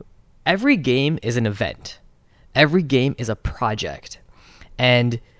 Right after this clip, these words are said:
every project has processes that have to happen, right? Just like,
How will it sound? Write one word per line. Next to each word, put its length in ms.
every 220
project 600
has 160
processes 680
that 100
have 180
to 80
happen, 340
right? 220
Just 160
like, 200